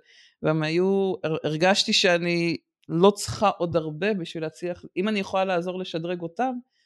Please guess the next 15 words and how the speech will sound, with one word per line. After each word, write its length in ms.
אז 100
כנראה 340
יש 220
פה 200
משהו 320
שאני 560
עושה 240
טוב 400
ושמעניין 800
אותי, 320
ו-, 440
ונשאבתי 680
לתוך 340
העולם 320
הזה 640